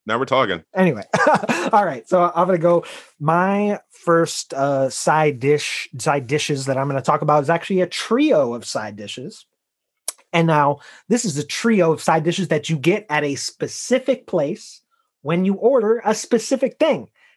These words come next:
Speaker 2: And now I am talking about, of course, sides that you get at a diner when you order a club sandwich. And those are gonna be
Speaker 1: <laughs>
Speaker 2: French fries, coleslaw, and a dill pickle.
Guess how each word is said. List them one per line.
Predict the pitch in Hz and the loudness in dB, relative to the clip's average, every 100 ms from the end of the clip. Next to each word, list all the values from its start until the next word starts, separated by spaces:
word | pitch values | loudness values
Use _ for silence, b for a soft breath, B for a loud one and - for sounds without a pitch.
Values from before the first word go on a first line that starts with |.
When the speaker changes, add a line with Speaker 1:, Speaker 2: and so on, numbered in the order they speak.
| b - | b -4
Speaker 2:
And | 151 160 | 0 2
now | 160 160 - | 2 0 0
I | 151 175 | 2 2
am | 156 | 0
talking | 139 139 131 123 | 0 -2 -2 -6
about, | 113 113 104 | -8 -8 -8
of | - | -14
course, | - 104 - - - - _ _ _ _ _ _ _ _ _ _ _ _ | -16 -14 -14 -16 -16 -20 _ _ _ _ _ _ _ _ _ _ _ _
sides | - - 156 170 180 165 | -6 0 2 2 0 -2
that | 143 127 | -6 -4
you | 165 | -4
get | 131 151 147 - | -2 0 -2 -2
at | 147 151 | 0 0
a | 139 | -4
diner | 110 170 226 202 151 160 - | -2 2 4 2 0 -4 -6
when | 165 185 | -2 2
you | 170 | 2
order | 170 156 147 | 2 2 -2
a | |
club | - 190 156 | 0 0 0
sandwich. | - 170 131 117 - - B B | -2 -2 -4 -10 -14 -14 B B
And | 175 170 | -2 2
those | 233 220 | 2 2
are | |
gonna | 208 196 | 0 0
be | 175 175 160 | 0 0 -2
Speaker 1:
<laughs> | - 185 190 190 - | -2 -4 -2 -6 -2
Speaker 2:
French | 185 254 - | 0 0 0
fries, | 220 190 190 170 | 2 2 2 -2
coleslaw, | - 226 262 - 190 185 190 | 0 2 2 0 2 2 0
and | 185 160 | -4 -6
a | 147 | -4
dill | 135 226 220 | 0 2 0
pickle. | 247 - 120 | -4 -8 -12